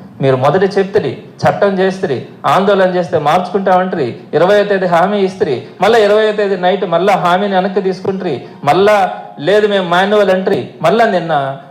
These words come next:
ఆ, తీరా చూస్తే ఆన్‌లైన్ ట్రాన్స్ఫర్స్ అంటారు. ఇది మోసం కాదా? మోసం అంటారా? వెన్నుపోటు అంటారు. ఉపాధ్యాయులకే ఈ విధంగా అబద్ధాలు చెప్పి మోసం చేసి వెన్నుపోటు పొడిచినటువంటి చరిత్ర ఎక్కడ కూడా ఉండదు. ఒకటే చెప్పాను ఇందాక కూడా,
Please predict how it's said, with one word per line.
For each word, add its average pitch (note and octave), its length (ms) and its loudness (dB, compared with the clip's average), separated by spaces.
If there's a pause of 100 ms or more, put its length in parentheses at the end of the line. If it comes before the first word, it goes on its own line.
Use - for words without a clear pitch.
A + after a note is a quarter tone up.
(540)
ఆ, C#3+ 240 2
తీరా G3+ 240 4 (100)
చూస్తే C#3 540 -4
ఆన్‌లైన్ C#3+ 400 -2
ట్రాన్స్ఫర్స్ A#2+ 480 -8
అంటారు. A#2+ 300 -10 (280)
ఇది C#3 120 0
మోసం C#3+ 400 -2
కాదా? D#3+ 380 -2 (440)
మోసం F3+ 300 2
అంటారా? F3+ 400 2 (280)
వెన్నుపోటు D#3+ 500 -2
అంటారు. G#2 360 -8 (340)
ఉపాధ్యాయులకే G3+ 960 2
ఈ E3 120 -2
విధంగా E3+ 340 0
అబద్ధాలు D#3 500 0
చెప్పి C#3 480 -6 (180)
మోసం F3 460 0
చేసి D3 260 0
వెన్నుపోటు D#3+ 520 -2
పొడిచినటువంటి B2+ 580 -6
చరిత్ర B2+ 640 0 (200)
ఎక్కడ D3+ 280 0
కూడా F3+ 260 2
ఉండదు. B2+ 340 -2 (560)
ఒకటే A3+ 220 2
చెప్పాను G3+ 320 2
ఇందాక G3 240 2
కూడా, - 340 2